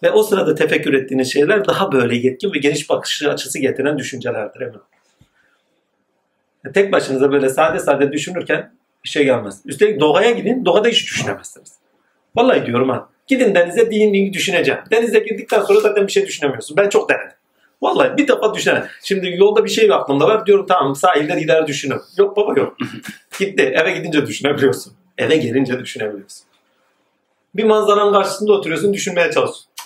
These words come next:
Oğlum manzara manzaralığını istiyor. Cazibesiyle bana bakıyor. Başka bir şey demiyor yani. Düşünemiyorsun. Hiç aleme düşecek şey giremiyorsun.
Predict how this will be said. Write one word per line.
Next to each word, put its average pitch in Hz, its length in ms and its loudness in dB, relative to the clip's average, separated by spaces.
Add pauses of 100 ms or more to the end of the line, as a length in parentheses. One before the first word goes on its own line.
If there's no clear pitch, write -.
(720)
Oğlum 214 160 -2
manzara 226 360 4
manzaralığını 196 600 4
istiyor. - 280 0
Cazibesiyle 170 600 0
bana 180 180 2
bakıyor. 131 320 0
Başka 135 220 0
bir 143 40 -2
şey 147 200 -6
demiyor 151 220 -4
yani. - 260 -18 (1300)
Düşünemiyorsun. 143 640 -6
Hiç 123 140 -8
aleme 127 380 -2
düşecek 127 380 -8
şey - 220 -6
giremiyorsun. 127 520 -6